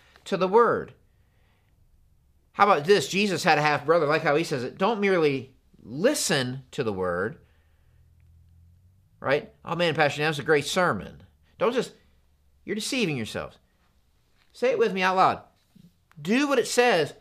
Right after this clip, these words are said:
Put flesh to the Word. Anyone who listens to the Word doesn't do it is like someone who looks at his face in a mirror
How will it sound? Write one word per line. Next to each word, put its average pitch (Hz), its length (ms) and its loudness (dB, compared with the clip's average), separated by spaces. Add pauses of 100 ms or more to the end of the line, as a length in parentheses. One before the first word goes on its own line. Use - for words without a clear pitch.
(200)
Put 254 320 2
flesh - 840 -2
to 208 180 0
the 160 120 2
Word. 92 480 -2 (600)
Anyone 233 280 0
who 156 60 0
listens 208 360 2
to 139 60 -6
the - 20 0
Word 131 140 0
doesn't 135 400 -2
do 220 240 2
it 151 320 0 (180)
is 156 120 -4
like 165 120 2
someone 202 300 -2
who 165 260 -2
looks 180 240 -4
at 196 60 0
his 151 100 -6
face 175 240 0
in 160 100 -6
a 127 40 -6
mirror 156 640 -2